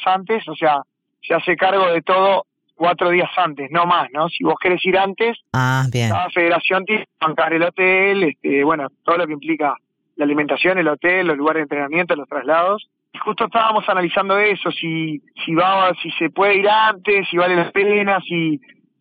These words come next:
Speaker 1: si hay para hacer algún amistoso. Estamos analizando eso. También eso depende un poco de que al ser amateur en nuestro país el fútbol playa,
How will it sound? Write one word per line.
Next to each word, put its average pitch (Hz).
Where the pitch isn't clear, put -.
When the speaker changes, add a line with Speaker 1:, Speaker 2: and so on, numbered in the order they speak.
Speaker 1:
si 165
hay 180
para 156
hacer 175
algún 175
amistoso. 180
Estamos 202
analizando 185
eso. 185
También 196
eso 196
depende 202
un 185
poco 202
de 185
que 160
al 151
ser 214
amateur 190
en 147
nuestro 147
país 151
el 165
fútbol 156
playa, 170